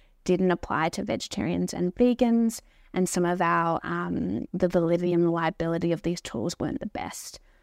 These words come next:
So using that information, I then took that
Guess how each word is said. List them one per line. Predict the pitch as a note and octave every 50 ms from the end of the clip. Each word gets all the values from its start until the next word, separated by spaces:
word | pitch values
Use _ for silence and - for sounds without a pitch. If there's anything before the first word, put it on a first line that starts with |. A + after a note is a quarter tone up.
| _ _ _ _
So | - - - G#3
using | G3 F#3 G#3+ C4 C#4+ C#4 B3 B3+ A#3+ A#3
that | A#3 G#3 G3 F#3+
information, | F#3+ F3+ - F3+ F3 F3 E3+ - - F3+ F3 E3+
I | D#3+ E3+ E3+
then | F3+ E3+ E3+ E3 E3 D#3+ E3 E3 E3
took | - - - - - - -
that | - - - D#3 - - - - -